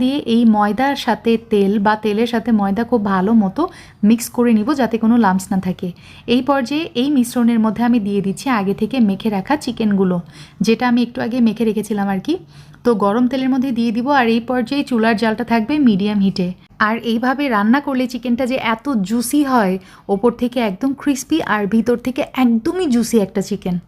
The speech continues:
ভাজতে ভাজতে চিকেন এক পর্যায়ে দেখতে পারবেন গোল্ডেন ব্রাউন কালার চলে আসবে, তেলের কালারটাও স্বচ্ছ হয়ে যাবে। এই যে দেখতে পাচ্ছেন আমার চিকেনটা। এই পর্যায়ে আমি যেটা করব, তেল থেকে চিকেন উঠিয়ে নিচ্ছি। আমার চিকেনটা সুন্দরভাবে ভাজা হয়ে গেছে,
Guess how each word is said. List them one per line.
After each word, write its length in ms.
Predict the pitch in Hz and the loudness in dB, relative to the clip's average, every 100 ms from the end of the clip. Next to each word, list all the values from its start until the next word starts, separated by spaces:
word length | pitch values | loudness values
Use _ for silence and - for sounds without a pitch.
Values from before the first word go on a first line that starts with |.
| - - | -8 -2
ভাজতে 340 | 196 214 - 277 254 | 0 0 0 2 2
ভাজতে 320 | 262 - 285 269 | 0 -4 -6 -4
চিকেন 260 | 262 247 262 254 226 | -4 0 0 0 -6
এক 60 | - | -2
পর্যায়ে 300 | 233 233 262 220 | 0 2 2 2
দেখতে 180 | 208 247 240 | 0 -2 0
পারবেন 240 | 220 254 240 | 2 2 2
গোল্ডেন 340 | 190 208 226 240 | 2 2 2 2
ব্রাউন 240 | 202 190 202 220 | 2 2 2 0
কালার 240 | 220 220 220 | 0 0 0
চলে 180 | 226 226 208 | 0 0 0
আসবে, 260 | 185 240 320 - - _ | 0 0 0 -4 -20 _
তেলের 280 | 233 208 220 208 | 0 0 -2 -4
কালারটাও 420 | 214 214 214 254 254 | -6 -4 -2 -2 -4
স্বচ্ছ 300 | 214 180 - 294 | -6 -8 -6 -4
হয়ে 280 | 247 247 202 | 0 0 0
যাবে। 240 | 190 185 294 - - - | -2 -2 -2 -4 -16 -8
এই 60 | 185 | -4
যে 60 | 180 | -2
দেখতে 180 | 180 - 185 | -2 -4 -6
পাচ্ছেন 220 | 175 202 190 | -2 -2 0
আমার 140 | 190 202 | -2 -4
চিকেনটা। 360 | 196 190 226 339 - - - 262 | -4 -2 -2 -4 -8 -20 -4 -2
এই 60 | 269 | 2
পর্যায়ে 300 | 254 240 262 | 2 2 2
আমি 80 | 254 240 | 0 0
যেটা 140 | 247 240 | -2 -2
করব, 160 | 233 302 - | -2 -4 -2
তেল 120 | 220 202 | -2 0
থেকে 140 | 233 311 285 | -2 -2 -4
চিকেন 220 | 208 226 208 | -4 -2 -4
উঠিয়ে 220 | 202 226 196 | -4 -2 0
নিচ্ছি। 280 | 185 - 175 - - - 208 | -2 -4 -6 -8 -18 -6 -2
আমার 140 | 214 208 | -2 -2
চিকেনটা 360 | 214 226 214 240 | -2 -2 0 -2
সুন্দরভাবে 720 | - 226 226 247 277 247 262 226 | 0 2 4 4 4 2 0 2
ভাজা 220 | 208 208 233 | 0 0 2
হয়ে 140 | 226 208 | 2 2
গেছে, 160 | 220 | 0